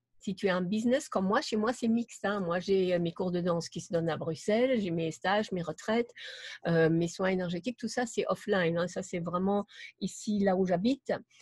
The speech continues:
J'ai une partie qui est en ligne, mais en réalité, et ça, j'ai remarqué ça chez tout le monde, je vais arrêter de partager. Euh, j'ai regardé, j'ai remarqué ça chez tout le monde qui est dans Zamba avec moi.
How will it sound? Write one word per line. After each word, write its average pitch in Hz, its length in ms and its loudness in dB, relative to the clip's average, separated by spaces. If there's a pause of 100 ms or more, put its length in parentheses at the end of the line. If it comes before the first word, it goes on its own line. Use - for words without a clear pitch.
(220)
J'ai 190 260 4
une 240 140 6
partie 254 400 -2
qui 240 180 -2
est 233 140 0
en 190 120 0
ligne, 170 420 2
mais 165 180 0
en 160 120 2
réalité, 208 720 4
et 170 60 -2
ça, 190 160 -2
j'ai 180 120 -2
remarqué 175 360 -2
ça 175 160 -2
chez 160 180 -4
tout 233 200 0
le 208 80 4
monde, 196 320 0 (560)
je 180 60 -4
vais 165 180 -4 (180)
arrêter 156 360 -4
de 151 60 -2
partager. 147 880 -6 (1500)
Euh, 160 160 4
j'ai 160 100 2
regardé, 190 480 0
j'ai 175 300 2
remarqué 185 400 0
ça 180 160 0
chez 170 160 -2
tout - 100 -6
le 220 80 4
monde 208 220 2
qui 185 260 2
est 147 600 -2
dans 160 180 0
Zamba 196 280 4
avec 185 220 0
moi. 165 320 0